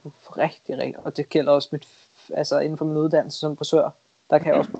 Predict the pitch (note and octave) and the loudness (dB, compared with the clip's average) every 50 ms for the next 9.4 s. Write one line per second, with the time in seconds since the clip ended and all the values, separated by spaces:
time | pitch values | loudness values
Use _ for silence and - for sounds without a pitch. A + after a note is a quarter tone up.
0 | - - D#3 D3+ E3 A#3 - D#3+ - - - C#3 D3 D#3 D3+ D#3+ D#3 D#3 D#3 D#3 | 4 6 6 6 4 2 -2 -2 0 2 2 2 0 0 2 2 4 4 2 0
1 | D3 - D#3 D3 C#3 C#3+ C#3+ D3+ D3 - - D#3+ - E3 E3 D#3+ D3+ C#3+ D#3+ D#3 | 2 2 2 2 4 2 2 2 2 2 -2 -4 -2 -4 -4 -2 0 0 0 0
2 | - - - _ _ _ _ _ _ _ _ _ _ _ - - - - _ _ | 0 -4 -10 _ _ _ _ _ _ _ _ _ _ _ -20 -20 -20 -20 _ _
3 | - - - D#3 D3+ E3 E3 D3 D3 D3+ E3+ E3 D3+ D3+ D3 - D#3+ - - - | -18 -10 -6 -2 2 4 6 6 4 4 0 0 0 0 -2 -4 -8 -6 0 2
4 | D#3+ E3 F3+ F#3 - F#3+ E3 D3+ D3+ D3+ - E3 D#3+ F3+ E3 C#3+ D#3+ D3+ E3+ D#3+ | 4 4 4 2 0 0 2 2 2 0 0 0 4 6 6 6 4 0 -4 -2
5 | D#3+ D#3 D3+ D3+ D3 - - D3+ D3 C#3+ D3+ - - D3+ C#3 - B2+ - - F3+ | -2 -2 -4 -4 -4 -2 2 4 4 4 2 2 -2 -4 -4 -6 0 4 4 6
6 | F#3 A3 A3+ - - D3+ B2 - D#3 D#3 C#3+ - - C#3+ C#3 D3 C#3+ C#3 _ _ | 6 6 4 6 4 4 4 4 2 -2 0 0 0 0 0 -2 -6 -10 _ _
7 | _ _ _ _ _ - - D#3+ - F#3+ G3 F#3+ - E3+ D#3+ D3+ D3+ - G#2 - | _ _ _ _ _ -6 -6 4 8 8 8 10 8 6 6 6 6 4 4 0
8 | - D#3 D3+ - - D3+ - - D#3+ D#3 D#3 D#3+ F#3+ F#3 E3+ D3 C3 D3 D3 D3 | -2 -4 -4 -4 -6 -2 4 6 6 6 6 6 4 2 2 0 0 -2 -4 -4
9 | - - D3 C#3+ D3 D#3 D#3 | -2 0 0 0 -2 -4 -6